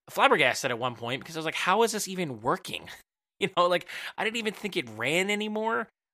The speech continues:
<laughs> But, and it was using the old version of our A P I too, 'cause we rewrote or re-implemented a lot of A P I stuff. So I'm like, "How is any of this working?" 'Cause, you know, <laughs> we basically were, were not supporting the old A P I at that point.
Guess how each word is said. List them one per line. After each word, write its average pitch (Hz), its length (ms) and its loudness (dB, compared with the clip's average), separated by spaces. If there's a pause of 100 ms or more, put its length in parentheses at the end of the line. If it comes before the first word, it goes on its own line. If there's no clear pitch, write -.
<laughs> 170 80 -2 (320)
But, - 720 -4
and 170 240 -2 (300)
it 175 80 4
was 170 260 4
using 185 280 2
the 139 200 0
old 156 300 2
version 147 340 0
of 123 100 -4
our 127 80 0
A 127 160 0
P 139 200 -2
I 127 160 2
too, 120 180 -2
'cause 110 100 -6
we 113 120 -6
rewrote 127 640 0 (300)
or 120 80 -8
re-implemented 127 600 -2
a 120 60 0
lot 123 100 4
of 113 80 -4
A 127 80 -4
P 147 140 -2
I 156 100 6
stuff. 110 240 -4
So - 140 -8
I'm 147 80 -8
like, 139 100 -8
"How 190 200 0
is 196 120 -2
any 165 160 0
of 147 60 0
this 123 120 -4
working?" 139 320 -2
'Cause, - 280 -12 (420)
you 151 80 -4
know, 131 160 2 (120)
<laughs> - 120 -14
we 185 100 -4
basically 160 600 -2
were, 131 260 -10
were 131 120 -6
not 135 200 2
supporting 131 320 -4
the 120 60 -8
old 120 180 -6
A 120 120 -6
P 123 100 -8
I 127 120 -2
at 117 80 -10
that 131 160 -10
point. - 200 -8